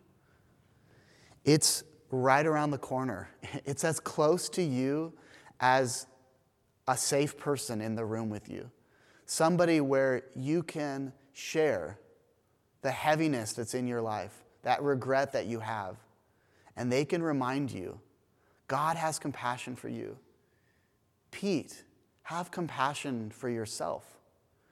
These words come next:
Show yourself the same grace that God shows you. 'Cause our, the compassion of God, this, this grace and compassion, it goes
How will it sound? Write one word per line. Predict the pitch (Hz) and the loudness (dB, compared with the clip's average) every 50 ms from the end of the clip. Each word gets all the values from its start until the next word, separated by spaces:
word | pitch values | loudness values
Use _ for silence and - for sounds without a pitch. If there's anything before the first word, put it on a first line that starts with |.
| _ - - - _ | _ -20 -20 -20 _
Show | - - - 175 185 190 | -4 4 6 8 8 8
yourself | 190 185 175 - - - 156 165 160 - | 8 6 4 4 4 4 4 4 4 2
the | - 131 120 | -4 -6 -4
same | - - 139 139 139 131 120 | -2 0 0 0 2 0 0
grace | 110 123 127 131 117 95 107 - - - - - | 0 2 2 2 2 0 -2 -6 -10 -10 -12 -8
that | - 120 120 80 92 | -4 -4 -4 -4 -2
God | 117 113 120 120 120 120 110 | -2 0 2 2 2 0 -2
shows | - - - 117 117 113 110 104 107 | -6 -6 -4 -4 -4 -4 -6 -8 -8
you. | 113 120 120 104 95 - - _ - - - - - | -8 -8 -8 -8 -10 -14 -18 _ -20 -20 -20 -20 -2
'Cause | - 165 165 156 | 2 4 8 10
our, | 175 180 180 - - | 10 10 8 6 2
the | 139 151 165 | 2 2 2
compassion | - - 175 160 - - 160 151 175 180 - 247 233 | 2 2 -2 -2 2 6 8 8 8 6 2 0 0
of | 214 160 120 | 0 0 2
God, | - 123 113 117 131 151 170 151 | 2 4 4 6 4 4 2 2
this, | 147 143 131 - - - - | 0 -2 -2 -4 -8 -10 -10
this | - 127 143 131 - | -4 -4 -4 -4 -4
grace | - 120 135 139 147 160 175 175 | -2 0 2 4 4 4 4 2
and | 180 160 - | 0 -4 -4
compassion, | 139 117 120 120 127 135 - 160 147 - - - - - - | -6 -2 0 0 0 0 -2 -8 -8 -10 -14 -18 -12 2 6
it | 175 175 - 139 | 6 6 6 4
goes | 123 147 143 143 147 165 180 190 196 190 - | 2 4 6 6 6 6 6 6 6 4 2